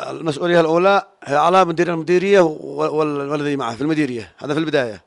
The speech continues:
وبعدها أيضًا تنزل بعد ذلك، تنزل من هنا، من، من، من المحافظة، من المكتب، من الإرشاد ومن التربية، ينزلوا هؤلاء زيارات ميدانية للمدارس. طبعًا العام الماضي كانت مدارس، آه، م-، آه، سخن الداخلي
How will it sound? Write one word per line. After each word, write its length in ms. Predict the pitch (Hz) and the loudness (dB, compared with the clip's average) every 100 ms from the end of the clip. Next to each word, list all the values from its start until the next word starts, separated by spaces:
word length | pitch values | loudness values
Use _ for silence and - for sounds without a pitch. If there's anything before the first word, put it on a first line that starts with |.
| _ - | _ -8
وبعدها 400 | 131 156 170 180 | 0 2 6 6
أيضًا 220 | 180 175 | 4 4
تنزل 500 | 185 185 180 135 113 117 | 4 2 0 -4 -12 -6
بعد 240 | 139 143 | -4 2
ذلك، 200 | 170 190 | 4 4
تنزل 280 | 165 190 190 | 4 2 4
من 100 | 175 | 4
هنا، 280 | 160 165 127 _ - | 4 2 0 _ -10
من، 340 | 139 131 123 | -6 -4 -4
من، 200 | 127 135 | -8 -10
من 240 | 131 131 127 | -6 -6 -6
المحافظة، 1300 | 127 123 127 127 120 120 120 120 147 135 143 170 | -8 -8 -10 -12 -14 -14 -12 2 4 4 4 4
من 120 | 135 | 2
المكتب، 480 | 127 135 147 147 165 - _ - | -2 -4 -2 2 0 -2 _ -2
من 100 | 151 | 0
الإرشاد 640 | 180 165 143 139 147 156 - - | 2 0 0 2 4 2 -2 -10
ومن 100 | 135 | -4
التربية، 640 | 151 - 170 151 151 147 - _ _ _ - | -2 2 2 2 0 0 -4 _ _ _ -10
ينزلوا 260 | 151 196 | -2 2
هؤلاء 360 | 180 185 170 147 | 4 6 4 2
زيارات 340 | 139 151 147 | 0 0 0
ميدانية 480 | 131 143 143 135 113 95 | -2 -4 -4 -4 -8 -10
للمدارس. 600 | - 135 135 147 143 - _ _ _ _ | -10 -6 0 0 0 -4 _ _ _ _
طبعًا 380 | 143 160 175 147 | -2 0 0 -2
العام 220 | 143 180 | 2 4
الماضي 220 | 165 165 | 4 0
كانت 200 | 160 170 | 0 -2
مدارس، 380 | 165 170 175 - | 0 -2 -2 -4
آه، 220 | 160 151 | -10 -8
م-، 80 | 160 | -4
آه، 560 | 175 151 151 151 147 135 | -4 -4 -6 -8 -8 -6
سخن 240 | 147 160 | -2 -2
الداخلي 520 | 156 151 139 127 156 | 0 0 0 -2 -8